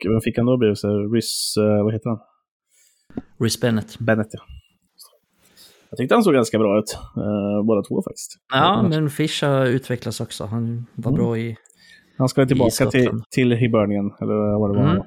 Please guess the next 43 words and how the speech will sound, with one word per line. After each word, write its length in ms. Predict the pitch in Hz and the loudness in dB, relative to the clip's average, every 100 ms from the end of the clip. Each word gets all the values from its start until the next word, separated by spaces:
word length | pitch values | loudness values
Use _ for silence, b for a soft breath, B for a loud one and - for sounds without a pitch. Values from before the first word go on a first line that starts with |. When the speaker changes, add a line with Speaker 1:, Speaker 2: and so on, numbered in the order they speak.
| _ | _
Speaker 2:
Ja, 200 | 120 135 | -4 0
men 100 | 139 | 0
det 60 | |
verkar 280 | 135 131 - | 0 -2 -6
så. 260 | - - 110 - _ | -8 -8 -12 -14 _
Men 140 | - 110 | -10 -6
han 140 | 123 | -4
har, 500 | 120 117 117 123 - | -4 -4 -6 -8 -4
han 100 | 127 | -2
har 80 | 131 | -2
utvecklats, 560 | 107 - - - - _ | -4 -10 -14 -16 -20 _
absolut. 440 | - - - 104 - _ _ _ - | -18 -18 -16 -18 -18 _ _ _ -8
Speaker 1:
Ja, 180 | 104 104 | -2 0
men 100 | 117 | 2
det, 140 | 107 - - | 0 -2 -2
det 80 | 123 | -2
är 60 | 113 | 2
kul 160 | 117 113 | 2 2
att 60 | |
se. 100 | 110 | 0
Eh, 280 | 110 - 127 | -2 -2 2
ja, 1000 | 123 123 120 120 120 120 113 127 120 - | 4 4 4 4 4 4 4 4 2 -2
om 120 | - 123 | -2 0
vi 60 | |
ska 100 | 120 | 0
släppa 240 | 113 120 117 | 0 0 2
den 120 | 117 | 4
biten 260 | 110 110 | 2 2
då. 180 | 110 98 - | 0 0 2
Eh, 180 | 123 117 | 4 4
så 360 | - 123 120 117 B B B B | 4 4 4 0 B B B B
har 220 | - 131 135 | -4 0 4
vi 120 | 139 | 4
pratat 360 | 175 139 - | 4 4 4
en 80 | 151 | 4
del 180 | 127 117 | 4 4
om 100 | 117 | 4
att 120 | 113 | 2
United 300 | 117 110 110 | 2 2 2
måste 280 | 117 - - | 0 -2 -6
sälja 360 | - 135 113 131 | 0 2 4 2
spelare. 320 | - 104 92 - _ _ _ 127 | 2 2 0 -4 _ _ _ 0
Eh, 760 | 113 110 110 107 107 104 104 | 2 4 2 2 0 0 -2